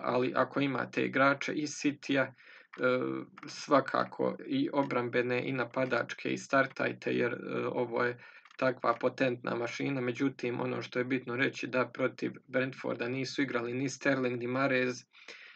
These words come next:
E sad, odgonetnut kako će Pep sada to posložiti u narednom meču, ja nemam pojma, ali eto, za očekivati je da će njih dvojica početi.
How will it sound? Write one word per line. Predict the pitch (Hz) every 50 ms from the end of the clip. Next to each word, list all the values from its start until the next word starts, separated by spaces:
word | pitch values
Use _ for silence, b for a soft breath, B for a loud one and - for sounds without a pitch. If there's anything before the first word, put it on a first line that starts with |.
| B _
E | - 123
sad, | - - - 135 127 117 - -
odgonetnut | - 131 127 123 131 131 127 131 135 135 127 127 120 - -
kako | - 147 135 123 - 127
će | - - 123 -
Pep | - 139 127 127
sada | - - - 131 127 123 120 -
to | - 139 131 127
posložiti | - 120 113 - - 127 127 123 - - 127
u | 123
narednom | 123 123 127 127 123 123 123 123 123
meču, | 131 131 131 131 - - 131
ja | 127 120
nemam | 120 131 131 127 123 127 123
pojma, | - - 127 131 131 127 120
ali | 120 123 127
eto, | 123 - -
za | - - 123
očekivati | 123 - - 113 - - 131 131 120 117 - -
je | -
da | 123 120
će | - - 123
njih | 123 127 120
dvojica | 120 127 131 120 - - -
početi. | - - - 131 127 - - 123 120 120 - - 127